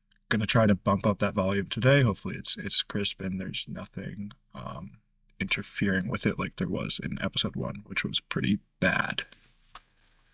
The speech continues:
Um, so today we are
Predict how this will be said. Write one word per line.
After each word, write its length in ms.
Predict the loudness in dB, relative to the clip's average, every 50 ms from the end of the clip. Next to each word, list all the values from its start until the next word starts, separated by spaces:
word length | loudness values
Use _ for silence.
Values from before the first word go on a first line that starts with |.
| _ _ _ _ 2
Um, 640 | 4 6 8 8 8 6 6 4 4 2 2 0 0
so 280 | -2 0 2 4 2 2
today 680 | 2 2 2 2 4 4 4 4 6 4 4 2 0 -2 -8 -18 -20 _ _ _ _ _ _ _ _
we 280 | -4 0 0 2 2 2
are 560 | 0 0 0 0 0 -2 -2 -4 -4 -6 -10